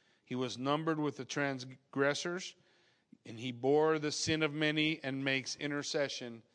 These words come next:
for the transgressors. There's not a chapter that describes more of what Jesus did for us. So while I was talking to this young guy from New York there at the,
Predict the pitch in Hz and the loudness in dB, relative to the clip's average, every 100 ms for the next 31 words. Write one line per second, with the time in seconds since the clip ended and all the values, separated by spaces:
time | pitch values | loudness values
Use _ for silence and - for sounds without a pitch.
0 | _ _ _ _ - 127 120 - 131 123 | _ _ _ _ -6 -4 -4 -6 -6 -4
1 | 113 120 120 - 90 85 - - 160 214 | -6 -4 -2 -4 -10 -16 -18 -10 -10 -4
2 | 208 180 165 139 120 - 151 151 143 123 | -2 0 -2 -8 -8 -4 -2 -2 -4 -6
3 | 113 - _ _ _ 127 - - 143 135 | -10 -14 _ _ _ -14 -10 -4 -2 -2
4 | 113 135 147 147 131 131 117 120 147 160 | -6 -6 -4 -4 -4 -6 -8 -10 -10 -10
5 | 143 131 127 127 127 123 92 98 - _ | -12 -6 -6 -6 -8 -8 -8 -10 -18 _
6 | _ _ _ _ _ _ _ _ _ _ | _ _ _ _ _ _ _ _ _ _
7 | _ _ _ _ _ _ _ _ _ - | _ _ _ _ _ _ _ _ _ -2
8 | 165 185 226 214 202 180 202 214 190 180 | 4 6 6 4 4 0 2 2 2 0
9 | 196 190 190 196 202 196 185 175 180 190 | 2 2 2 2 4 4 2 -2 0 2
10 | 185 208 202 151 160 165 160 156 151 143 | 4 4 2 2 4 4 4 2 0 0